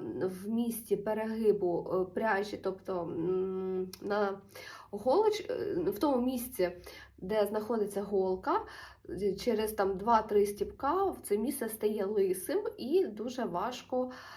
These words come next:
тоді вже зшивати цією пряжею. До-, приво-, приходиться обрізати ось це місце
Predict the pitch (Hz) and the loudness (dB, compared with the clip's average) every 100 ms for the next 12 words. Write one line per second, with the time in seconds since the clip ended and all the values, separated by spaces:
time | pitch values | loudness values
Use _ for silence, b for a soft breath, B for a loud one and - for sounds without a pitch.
0 | B - 202 202 254 220 185 208 226 220 | B -6 -6 -4 -4 -4 -2 0 0 -2
1 | - 233 214 208 170 165 - - 190 190 | -6 -4 0 2 2 -2 -8 -4 -2 -2
2 | - 214 311 381 247 196 175 175 165 165 | -2 0 2 2 4 4 2 -4 -4 -4
3 | 214 208 208 196 - 226 240 185 180 - | 0 2 0 -2 -6 -2 -2 -2 -4 -6
4 | 185 185 214 202 160 - 170 180 185 - | -4 -2 0 2 2 0 -8 -6 -10 -10
5 | - 185 196 311 453 - | -2 -2 2 0 0 0